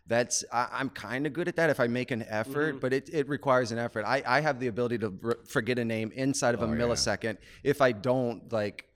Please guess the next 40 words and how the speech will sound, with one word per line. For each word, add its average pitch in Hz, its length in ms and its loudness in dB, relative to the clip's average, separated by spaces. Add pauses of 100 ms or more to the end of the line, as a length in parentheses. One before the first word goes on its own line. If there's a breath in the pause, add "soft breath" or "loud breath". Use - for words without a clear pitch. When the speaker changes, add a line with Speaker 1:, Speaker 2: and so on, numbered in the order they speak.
(440 soft breath)
Speaker 1:
tell 120 200 2
myself, 90 480 -2 (160)
"Jim, 92 480 -2 (300)
Mark, 87 540 -6 (140)
Mark, 87 440 -4
Speaker 2:
Yeah. - 120 -20
Speaker 1:
Jim." 101 320 -4
I, 95 120 0
I, 123 140 0
and, 127 260 -2
but, 127 160 0 (160)
you 131 100 -4
know, 127 100 0
that 135 180 4
guy, 139 280 2 (300 loud breath)
that 196 180 4
kinda 170 220 2
stuff. 101 440 0 (240 soft breath)
And, 180 360 0
um, 135 480 2 (760)
yeah, 190 240 4
so 233 140 4
I 220 80 6
would 311 80 0
just 269 160 0
say, 208 100 4
like, 180 280 2
you 208 80 -2
know, 110 340 0 (180)
just, 170 240 -12
he's 175 360 -4
got 208 180 -6
some 175 140 -2
grace 135 280 0
under 139 180 -2
pressure. 120 340 -2
It's 95 140 -6
a, 110 140 -6
it's 120 160 -8
a, 107 220 -2